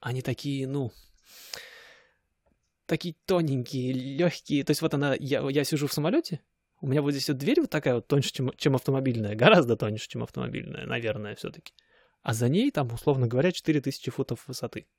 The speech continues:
И вот с этим моя, м, очень рационально и технически подкованно настроенная голова могла бы, например, где-то вот подсознательно не справиться. То есть мне можно, могло бы стать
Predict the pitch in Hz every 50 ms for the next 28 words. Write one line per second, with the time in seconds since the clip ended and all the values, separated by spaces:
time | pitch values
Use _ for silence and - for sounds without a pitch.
0 | _ _ _ - 160 135 135 135 - - - - 170 254 - - 143 123 123 127
1 | 131 127 127 131 135 151 151 139 123 123 107 - - - - - - - - 53
2 | - - _ _ _ _ - - 156 - - - 123 113 - - - 120 120 -
3 | - 135 135 139 131 123 120 113 110 110 107 107 107 104 - - - - 127 120
4 | 117 110 113 - _ - - - - - _ - - 127 - 147 127 - - -
5 | - 123 - 127 123 - - 123 110 113 107 110 107 113 117 - - 123 123 110
6 | 107 107 107 104 107 110 113 113 117 123 190 233 202 139 120 123 135 156 147 131
7 | 117 113 - 120 123 123 117 110 110 120 - - 110 - - - - _ - -
8 | _ _ - 135 - 135 117 120 143 170 - - 127 117 117 120 123 127 - -
9 | - 131 123 117 107 104 - - - - - _ _ _ _ _ - - - -
10 | 226 247 170 165 143 139 139 127 127 147 170 151 - - - - - - 139 -